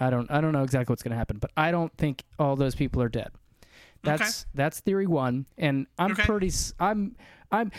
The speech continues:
Speaker 1: all right, so here's a little background on that. I don't have any spoilers about whether that's true or not, but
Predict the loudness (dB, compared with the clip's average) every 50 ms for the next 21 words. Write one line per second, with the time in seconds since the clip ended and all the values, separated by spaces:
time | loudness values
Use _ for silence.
0 | -6 -2 0 0 0 2 2 2 2 0 -2 -8 -12 -12 -12 -10 -10 -12 -4 -2
1 | 0 0 2 2 2 2 2 2 2 2 2 0 0 2 2 2 2 2 2 2
2 | 2 0 2 2 0 2 2 2 2 2 0 0 -2 -2 -4 -2 0 0 2 2
3 | 2 0 0 -2 -4 -6 -8 -4 -4 -2 0 0 0 0 0 0 2 2 2 0
4 | 0 -2 -4 -2 0 2 2 2 2 0 0 -2 -6 -10 -16 -20 -20 -20 _ _
5 | -20 -20 -20 _ _ _ _ _ _ -20 -20 -20 -20 -20 -20 -20 _ -2 -2 -2
6 | -2 -4